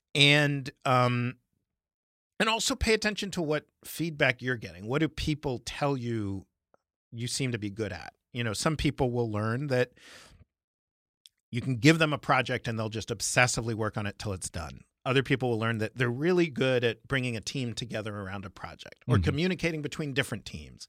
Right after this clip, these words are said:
Speaker 1: You can imagine lots of, um, lessons like that. And then you, you pair that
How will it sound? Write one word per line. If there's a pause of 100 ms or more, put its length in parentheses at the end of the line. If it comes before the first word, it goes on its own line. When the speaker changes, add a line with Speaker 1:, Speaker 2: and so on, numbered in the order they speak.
(420)
Speaker 1:
You
can
imagine
lots (120)
of, (100)
um, (1120)
lessons
like
that.
And
then
you,
you
pair
that